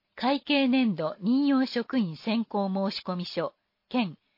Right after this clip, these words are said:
経歴書を五月三十一日金曜日までに農業委員会事務局へ直接お持ちください。申し込み書、兼経歴書は農業委員会事務局、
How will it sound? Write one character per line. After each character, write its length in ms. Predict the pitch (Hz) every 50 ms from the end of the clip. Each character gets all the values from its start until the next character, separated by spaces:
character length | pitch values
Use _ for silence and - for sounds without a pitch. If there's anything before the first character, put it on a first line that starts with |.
| _ _ _
経 260 | - - 277 277 277
歴 240 | 269 269 262 - -
書 200 | - - 240 220
を 180 | 170 160 156 - _ _ _ _ _ _ _ _ -
五 160 | 180 254 311
月 220 | 294 285 269 - -
三 280 | - 247 269 262 240
十 200 | 190 170 170 170
一 260 | 165 170 - - 190 185
日 420 | 175 170 - - 160 165 - _ _
金 220 | - - 240 254 262
曜 220 | 277 269 262 220
日 120 | 180 175
ま 120 | 170 170 170
で 120 | 165 160
に 200 | 151 147 151 - - _ _ _ _ _ _ _ _ -
農 220 | 214 254 277 294 294
業 240 | 285 285 269 269
委 60 | 269 254
員 220 | 254 254 233 202
会 320 | - - 156 151 151 - _
事 120 | 143 151 202
務 160 | 240 302 262
局 340 | - 247 220 - - 165 156
へ 180 | 156 160 - _ _ _ _ _ _ - -
直 100 | - - - -
接 300 | - 294 285 - 277 247 -
お 100 | - 190
持 120 | 185 190
ち 120 | - - -
く 100 | - 175
だ 140 | 170 165 170
さ 180 | - 170 147
い。 100 | - - _ _ _ _ _ _ _ _ _ _ _ _ _ _ _ _ _ _ _ _ _ _ _ _ _ _ -
申 160 | 220 277 294
し 120 | 294 - -
込 100 | - 262
み 120 | 233 233 214
書、 280 | - - 220 190 - - _ _
兼 320 | - - 277 240 180 - - _
経 220 | - 240 254 254 240
歴 260 | 247 240 - - -
書 160 | - 220 196
は 180 | 175 170 165 - _ _ _ _ _ _ _ -
農 220 | 185 262 277 294 294
業 240 | 294 294 277 269 262
委 60 | 262
員 200 | 269 254 240 220
会 220 | - 220 226 220
事 60 | 180
務 200 | 190 226 226 247
局、 420 | 214 - 170 165 - - 151 151